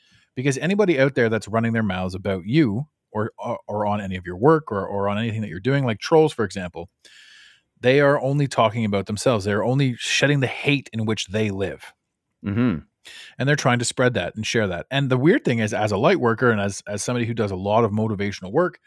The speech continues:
Speaker 1: uh, over the past few years, you get some really, really weird hate mail and hate messages come your way. And that's not an individual. That's not one person talking to me. That is polarizing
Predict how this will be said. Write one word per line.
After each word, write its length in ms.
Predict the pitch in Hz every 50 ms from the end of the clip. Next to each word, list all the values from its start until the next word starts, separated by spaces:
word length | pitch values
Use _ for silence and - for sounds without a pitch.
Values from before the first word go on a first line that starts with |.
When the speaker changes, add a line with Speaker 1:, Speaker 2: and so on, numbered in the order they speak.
| _ _ _ _ _ - - _ _ -
Speaker 1:
uh, 100 | 110 107 -
over 140 | 127 117
the 60 | 117 107
past 260 | - 110 104 101 -
few 120 | - 104
years, 260 | 113 143 165 151 117 104 _ _ _ _ - - - - _ _ _ _ _ _ _ _ _ _ - -
you 200 | 131 120 135 135
get 140 | 147 170 -
some 260 | - 170 147 110 98
really, 300 | 107 117 120 117 131 139
really 460 | 117 95 98 107 117 127 123 123 127
weird 500 | 110 98 95 98 95 90 90 101 117 123 _ _ _ _ _ _ _ -
hate 300 | - - 160 196 - -
mail 320 | 104 95 95 87 - - -
and 140 | 117 117 98
hate 240 | 87 110 101 98
messages 480 | - 117 101 - - 98 98 90 - - -
come 180 | - - 110 117
your 140 | 120 123 131
way. 260 | 156 175 147 107 - -
And 120 | - 135
that's 220 | 170 240 - - -
not 200 | 233 226 - - -
an 100 | - 143
individual. 400 | 143 143 143 135 127 127 113 110
That's 180 | 107 165 - -
not 140 | 285 - -
one 180 | 123 139 147
person 360 | 143 - - 127 - - 120 107
talking 320 | - 110 104 - 107 98
to 100 | - 95
me. 260 | 104 110 90 82 95 _ _ _ _ _ - - - - - _ -
That 140 | 139 151 165
is 220 | 165 160 151 - _ _ _ _ _ _ _ _ _ _ _ _ _ -
polarizing 600 | - - 160 156 147 143 135 127 131 127 127 131